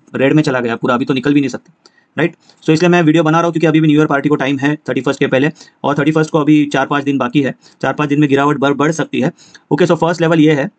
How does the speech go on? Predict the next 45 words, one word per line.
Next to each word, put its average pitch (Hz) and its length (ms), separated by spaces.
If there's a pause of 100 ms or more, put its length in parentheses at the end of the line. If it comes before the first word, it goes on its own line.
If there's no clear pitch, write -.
(600)
second 165 240
level 151 260
is 151 120
seventeen 147 380
thousand 139 240
three 143 140
hundred, 135 240
two 139 120
hundred। 131 280 (400)
okay, 151 160
seventeen 170 360
thousand 165 240
is 151 80
again 147 160
a 147 80
support, 151 220
but 147 120
मैंने 151 120
जानबूझ 139 300
के 147 100
नहीं 131 140
डाला 120 180
है। 185 60 (640)
अ, 131 80 (540)
फिर 175 100
उसके 180 200
बाद 175 200
because 151 200
ये 175 100
टूटता 170 220
है 175 60
तो 175 80
मुझे 170 140
नहीं 185 100
लगता 170 140
seventeen 156 380
thousand 143 240
hold 123 180
करेगा। 120 260 (500)
फिर 165 100
सीधा 160 220
छ-, 165 180
सोलह 156 260
नौ 135 160
सौ, 123 180